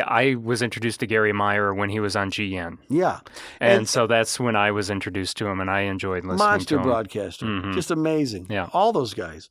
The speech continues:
Speaker 1: Yeah.
Speaker 2: And the height of creativity. Everybody was original,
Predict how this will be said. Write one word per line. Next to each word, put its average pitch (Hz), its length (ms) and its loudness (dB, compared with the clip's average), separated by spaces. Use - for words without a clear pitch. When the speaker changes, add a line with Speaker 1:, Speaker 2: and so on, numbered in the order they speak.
Speaker 1:
Yeah. 95 180 -2
Speaker 2:
And 196 180 4
the 160 60 4
height 190 280 4
of 156 100 -2
creativity. 180 600 0
Everybody 180 380 2
was 165 160 2
original, 160 640 0